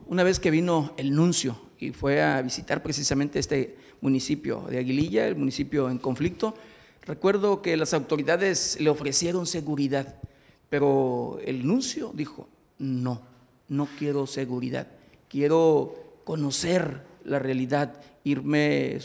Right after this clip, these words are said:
solo, sin escoltas, sin nadie". Eh, y así fue.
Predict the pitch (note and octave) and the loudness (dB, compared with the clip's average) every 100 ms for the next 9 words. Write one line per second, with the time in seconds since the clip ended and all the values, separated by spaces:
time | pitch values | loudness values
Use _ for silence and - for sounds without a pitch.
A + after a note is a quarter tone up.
0 | - - - D#3+ F#3 F#3 F3+ - C#3 B2+ | -12 -10 -4 -2 -2 -4 -4 -4 -2 -4
1 | - D#3+ F3+ F3 F3+ F3 - - - _ | -2 0 0 0 -6 -6 -8 -14 -20 _
2 | _ - - D3 C#3 C3+ B2+ - - - | _ -10 -4 0 2 2 -2 -4 -10 -12
3 | C#3+ C#3+ - - - - - _ - D#3+ | -6 -4 -6 -8 -14 -14 -14 _ -2 0
4 | D3+ - - - F#3+ F#3 A#3 D#4+ | 2 -2 -8 -2 2 2 0 -4